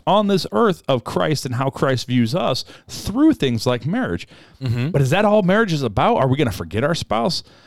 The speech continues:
Speaker 1: Well, I love this, uh, article from Focus on the Family, and I know some people are like, "Oh, Focus on the Family," but, like, I love Focus on the Family. But, uh, they had this, this little article, and, and I just wanna read this excerpt from it. Um, it says, uh, it's about,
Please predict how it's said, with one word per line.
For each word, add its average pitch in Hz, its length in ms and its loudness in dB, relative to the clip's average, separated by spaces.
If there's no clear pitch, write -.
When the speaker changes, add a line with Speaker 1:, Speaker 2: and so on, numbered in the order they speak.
Speaker 1:
Well, 135 220 2
I 160 100 2
love 147 520 2
this, 127 280 0
uh, 117 80 -4
article 120 600 2
from 110 200 -2
Focus 131 300 -2
on 113 80 -2
the 95 80 -4
Family, 85 400 -2
and 92 180 -4
I 92 60 -2
know 104 380 0
some 180 300 -2
people 170 220 2
are 143 100 2
like, 123 220 -2
"Oh, 123 160 0
Focus 101 320 -4
on 92 80 -8
the 85 80 -10
Family," 92 300 -6
but, 95 220 -8
like, 104 220 -4
I 107 140 -4
love 92 220 -4
Focus 78 260 -8
on 69 60 -10
the 76 60 -10
Family. 71 280 -12
But, 90 260 -6
uh, 95 120 -4
they 123 120 -2
had 131 160 2
this, - 260 -8
this 101 280 -6
little 101 140 0
article, 90 380 -2
and, 85 160 -4
and 107 120 -2
I 110 40 2
just 101 160 -4
wanna 90 160 0
read 87 120 0
this 76 140 -4
excerpt 82 360 -8
from 78 180 -4
it. 73 80 -10
Um, 98 280 -2
it 101 120 -6
says, 110 280 0
uh, 107 300 -2
it's - 140 -6
about, 139 420 0